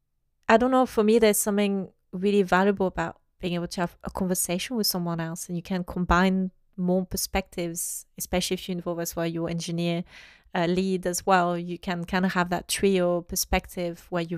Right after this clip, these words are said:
really discuss things and it's more than just you, it's more than just your perspective. And I think the solutions are stronger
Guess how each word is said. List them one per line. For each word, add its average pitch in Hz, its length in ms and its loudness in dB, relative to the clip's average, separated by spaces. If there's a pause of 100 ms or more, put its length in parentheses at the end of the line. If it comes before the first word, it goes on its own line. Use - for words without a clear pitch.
really 175 240 2
discuss - 480 -6
things 170 400 -6
and 165 340 -8
it's - 200 -4
more 190 200 4
than 190 160 2
just 180 340 -2
you, 170 520 2
it's 185 260 -6
more 175 180 2
than 175 200 2
just - 280 -2
your 170 140 0
perspective. - 640 0
And 214 160 4
I 170 80 -2
think 175 280 -4 (840)
the 190 80 2
solutions 180 800 0 (600)
are 170 140 0
stronger 180 540 2